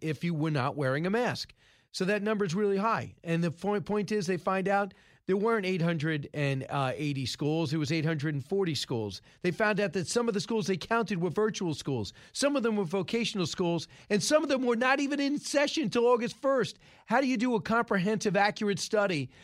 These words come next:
and not even look at the, the rate in the community? So little Billy could be eight years old, and he could be fine in school without a mask, but goes home and could get it somehow at the barbershop.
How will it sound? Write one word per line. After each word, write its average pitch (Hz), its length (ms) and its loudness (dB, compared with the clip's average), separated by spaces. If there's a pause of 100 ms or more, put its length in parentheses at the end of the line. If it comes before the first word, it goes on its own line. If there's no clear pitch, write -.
(140)
and 185 160 2
not 226 180 4
even 214 340 2
look 240 200 0
at 160 200 0
the, 175 280 0 (160)
the 185 100 2
rate 196 580 0
in 220 160 0
the 220 100 0
community? 202 680 -2 (260)
So 208 220 4
little 220 300 2
Billy 208 480 2
could 202 200 0
be 208 180 2
eight 233 120 -2
years 220 260 0
old, 233 380 2 (300)
and 202 100 4
he 190 60 2
could 220 140 2
be 196 120 2
fine 262 400 2
in 240 100 0
school 214 260 -2
without 175 260 2
a 156 40 -2
mask, 180 320 0
but 208 160 0
goes 247 300 6
home 254 400 2
and 196 120 -4
could 185 200 -2
get 240 180 2
it 226 100 -2
somehow 233 540 2 (320)
at 202 140 2
the 208 60 2
barbershop. 190 720 0